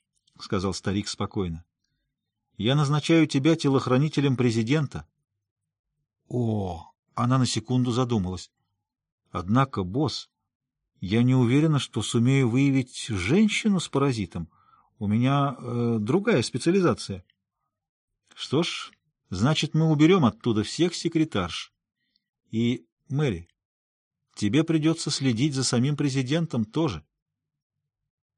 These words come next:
Снова короткая пауза. «Но, предположим, я обнаружу, что каким-то образом ему все-таки подсадили паразита.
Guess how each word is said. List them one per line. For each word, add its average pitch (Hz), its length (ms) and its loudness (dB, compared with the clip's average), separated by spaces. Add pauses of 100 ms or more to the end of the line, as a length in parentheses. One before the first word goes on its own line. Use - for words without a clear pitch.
Снова 117 400 -2
короткая 131 440 -2
пауза. 104 520 -2 (1080)
«Но, 113 220 2
предположим, 135 580 4
я 117 180 4
обнаружу, 117 560 2
что - 160 -6
каким-то 127 440 -2
образом 139 480 0 (540)
ему 120 280 4
все-таки 147 440 0
подсадили 131 640 2
паразита. 147 600 -4